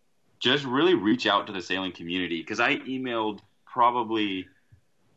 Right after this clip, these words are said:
five or ten different people in the sailing community beforehand asking for advice on, um, on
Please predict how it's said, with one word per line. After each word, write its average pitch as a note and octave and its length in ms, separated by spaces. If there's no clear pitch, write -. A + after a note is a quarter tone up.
five G#2 260
or G2+ 60
ten G#2+ 260
different G2+ 300
people G#2 320
in F#2 60
the F2 60
sailing G2 360
community F#2 500
beforehand F2+ 960
asking F#2 420
for F2+ 180
advice E2+ 600
on, D#2+ 520
um, D2+ 580
on E2 340